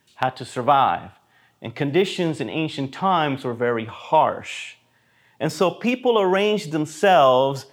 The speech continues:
the best way they could, if not by design, at least by necessity, in order to carry on humanity forward. Because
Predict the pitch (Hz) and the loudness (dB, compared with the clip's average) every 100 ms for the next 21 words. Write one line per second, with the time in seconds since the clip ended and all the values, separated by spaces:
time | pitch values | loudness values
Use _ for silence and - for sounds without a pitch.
0 | _ _ 135 143 123 170 185 180 165 160 | _ _ -2 -2 2 4 4 2 0 2
1 | 135 147 135 - - 247 170 123 123 123 | 2 0 0 -4 2 4 6 4 2 -2
2 | - _ _ - 190 240 233 233 196 180 | -16 _ _ 2 4 4 4 4 4 2
3 | 190 165 151 135 202 190 160 139 147 175 | 2 2 0 2 4 4 2 0 0 -2
4 | 156 131 147 139 127 - 262 247 - - | 0 2 2 0 -4 0 2 2 0 -2
5 | - 131 120 156 - - - 156 180 175 | -2 -4 -2 -4 -8 -20 -2 2 2 2
6 | 160 165 180 175 175 - _ - 185 190 | 0 -2 0 0 -2 -10 _ -6 2 2
7 | 185 170 160 156 156 160 175 - _ _ | 2 2 2 2 2 0 -4 -10 _ _
8 | - 147 147 127 117 117 - 95 87 - | -8 -4 -2 -2 -2 -4 -4 -4 -4 -10
9 | - _ _ _ _ - 135 156 147 139 | -20 _ _ _ _ -10 0 2 4 2
10 | 135 - | -2 -12